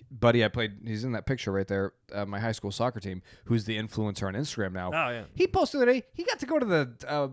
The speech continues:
Speaker 1: uh, one of the film festivals, like the, not the festival, but the, one of the award shows.
Speaker 2: Hmm.
Speaker 1: Which, what's, it's not the Oscars. What's the other one?
Speaker 2: Uh, well, there's a string, Screen Actors, and then there's, uh, Golden Globes,
Speaker 1: I could look it up. I think it
Speaker 2: uh,
Speaker 1: was the Golden, I think it was the Screen Actors.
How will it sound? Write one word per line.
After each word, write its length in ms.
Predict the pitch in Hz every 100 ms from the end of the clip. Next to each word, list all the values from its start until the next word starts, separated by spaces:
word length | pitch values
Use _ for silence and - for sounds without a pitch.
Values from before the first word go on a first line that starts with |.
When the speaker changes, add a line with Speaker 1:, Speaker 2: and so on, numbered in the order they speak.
| 127
Speaker 1:
uh, 320 | 135 127 117
one 220 | 127 202
of 80 | 165
the 140 | 135
film 340 | - 220 247 208
festivals, 600 | - 95 - 101 104 101
like 160 | 101
the, 240 | 113 104 104
not 140 | 131
the 40 | -
festival, 440 | - 123 - 110
but 180 | 101 104
the, 60 | 107
one 160 | 123
of 60 | 143
the 60 | 151
award 360 | 127 196 277
shows. 560 | - 110 90 92 - - _ _ _ _ _ -
Speaker 2:
Hmm. 120 | 330 285
Speaker 1:
Which, 200 | 202 160
what's, 200 | 175 -
it's 160 | 143
not 120 | 226
the 80 | 165
Oscars. 380 | 127 135 - 104
What's 140 | 120
the 80 | 143
other 80 | 147
one? 200 | 170 214 _ _ _ _ - -
Speaker 2:
Uh, 580 | 98 107 107 107 107 107
well, 140 | 107 104
there's 200 | 101 95
a 40 |
string, 300 | - 120 107 -
Screen 320 | - 135 117
Actors, 880 | 113 117 120 113 110 110 110 104 -
and 120 | 95
then 120 | 95
there's, 400 | 95 87 87 -
uh, 460 | 76 73 73 71 71 -
Golden 260 | 104 104 98
Globes, 480 | 92 101 98 98 98
Speaker 1:
I 80 |
could 180 | - 190
look 140 | 170 123
it 80 | 117
up. 80 | 107
I 20 |
think 100 | 156
it 20 | 262
Speaker 2:
uh, 20 |
Speaker 1:
was 60 |
the 80 | 160
Golden, 240 | 113 107 110
I 180 | 196 214
think 100 | 302
it 20 |
was 80 | 226
the 80 | 151
Screen 240 | - 165
Actors. 320 | 131 110 104